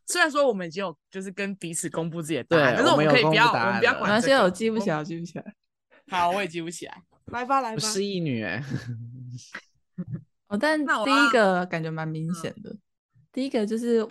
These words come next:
Speaker 3: 外向跟内向，我觉得我们都很外向啊。
Speaker 2: 我们都是外向型，
Speaker 1: 我们都是 E 吧。
Speaker 2: 我们是，
Speaker 3: 对，
Speaker 2: 都是，
Speaker 3: 对啊。
Speaker 2: 我们都是 E。
Speaker 1: 嗯。
Speaker 3: 这个真的不用猜。
Speaker 1: <laughs> 对，毕竟内向应该很难做节目吧？
Speaker 3: 对啊，而且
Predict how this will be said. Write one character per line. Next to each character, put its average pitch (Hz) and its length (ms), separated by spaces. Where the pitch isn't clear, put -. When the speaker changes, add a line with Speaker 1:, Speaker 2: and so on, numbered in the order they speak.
Speaker 3:
外 226 200
向 208 180
跟 196 100
内 196 180
向， 180 340
我 190 80
觉 208 120
得 233 100
我 262 140
们 160 200
都 170 160
很 196 120
外 143 180
向 - 240
啊。 - 300
Speaker 2:
我 127 60
们 127 160
都 127 80
是 135 120
外 - 220
向 - 20
型， - 100
Speaker 1:
我 - 40
们 120 100
都 - 60
是 - 80
E - 40
吧。 175 180
Speaker 2:
我 247 40
们 240 180
是， 190 80
Speaker 3:
对， 254 100
Speaker 2:
都 220 120
是， 196 100
Speaker 3:
对 190 80
啊。 104 60
Speaker 2:
我 139 60
们 143 180
都 156 120
是 160 200
E。 123 500
Speaker 1:
嗯。 165 200
Speaker 3:
这 285 60
个 233 200
真 233 160
的 185 340
不 - 160
用 160 140
猜。 - 260
Speaker 1:
<laughs> - 960
对， 233 120
毕 392 80
竟 415 200
内 381 180
向 359 180
应 339 60
该 330 160
很 254 100
难 170 160
做 254 160
节 170 220
目 170 260
吧？ - 300
Speaker 3:
对 220 120
啊， 170 160
而 311 80
且 269 320